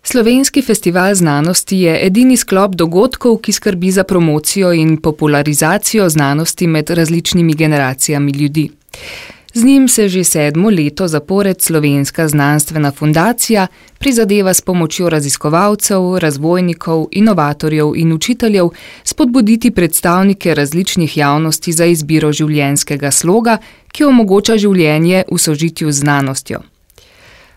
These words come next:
Prav gotovo bo tokrat v ospredju zanimanja velika razstava znanstveno-raziskovalnih in razvojnih dosežkov v Sloveniji, sicer pa se bo zvrstila tudi vrsta strokovnih srečanj.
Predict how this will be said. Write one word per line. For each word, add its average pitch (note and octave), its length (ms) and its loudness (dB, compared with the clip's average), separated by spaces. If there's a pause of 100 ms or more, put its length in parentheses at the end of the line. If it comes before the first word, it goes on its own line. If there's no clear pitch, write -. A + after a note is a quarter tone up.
(140)
Prav D#4 160 2
gotovo G3+ 480 2
bo E3 120 0
tokrat G3+ 440 -2
v D#3+ 80 -4
ospredju G3+ 540 0
zanimanja F#3 600 2
velika F#3+ 440 0
razstava E3 580 0
znanstveno-raziskovalnih D#3 1600 0
in F3+ 120 0
razvojnih D#3+ 580 0
dosežkov D#3 540 -2
v D3 40 -2
Sloveniji, G#3 680 2 (460)
sicer D4 380 -2
pa A3 80 2
se G#3+ 140 0
bo F3+ 180 2
zvrstila F#3 580 0
tudi G3+ 300 -2
vrsta D#3+ 400 0
strokovnih D#3+ 680 0
srečanj. C3+ 460 -4